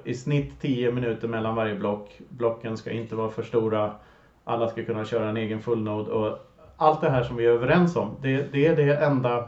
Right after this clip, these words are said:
Bitcoin är. Det är en överenskommelse om, om, eh, fair set of rules. Och så länge det är det och det håller och det visar sig vara bättre än allt annat, så kommer förr eller senare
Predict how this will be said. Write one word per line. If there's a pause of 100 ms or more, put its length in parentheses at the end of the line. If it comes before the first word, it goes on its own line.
(100)
Bitcoin
är.
Det
är
en
överenskommelse (400)
om, (160)
om, (180)
eh, (200)
fair
set
of
rules. (680)
Och
så
länge
det
är
det
och
det
håller (220)
och
det (140)
visar
sig
vara
bättre
än
allt
annat, (680)
så
kommer
förr
eller
senare